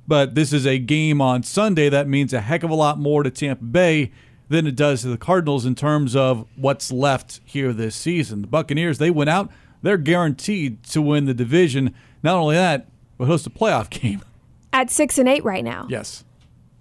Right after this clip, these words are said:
Speaker 2: It's pretty crazy. I mean, look, we've talked about how wacky the N F L, the N F C has been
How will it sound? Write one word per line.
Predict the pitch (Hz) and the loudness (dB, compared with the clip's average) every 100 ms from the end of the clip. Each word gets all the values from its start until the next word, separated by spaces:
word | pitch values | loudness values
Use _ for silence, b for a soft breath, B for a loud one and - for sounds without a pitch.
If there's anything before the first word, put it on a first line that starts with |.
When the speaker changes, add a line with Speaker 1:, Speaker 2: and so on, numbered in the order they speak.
| - | -6
Speaker 2:
It's | 262 240 | -6 -2
pretty | 285 277 | 0 0
crazy. | 214 214 214 208 208 202 | -2 -2 -2 0 -2 -2
I | 208 | 0
mean, | 226 226 | 0 0
look, | 226 220 | -2 -2
we've | 233 254 - - | 0 0 -2 -6
talked | 240 247 | -2 0
about | 233 214 | 2 2
how | 220 214 | 2 2
wacky | 208 226 240 233 | 2 2 0 0
the | 214 214 208 202 - _ _ | 0 0 -2 -6 -14 _ _
N | 226 226 | 0 0
F | 220 233 | 0 2
L, | 226 226 220 214 b b b b b - | 4 6 4 0 b b b b b 2
the | 247 | 4
N | 254 | 4
F | 254 | 2
C | 220 269 302 | 2 2 4
has | 269 220 | 4 4
been | 226 220 214 202 | 2 4 2 0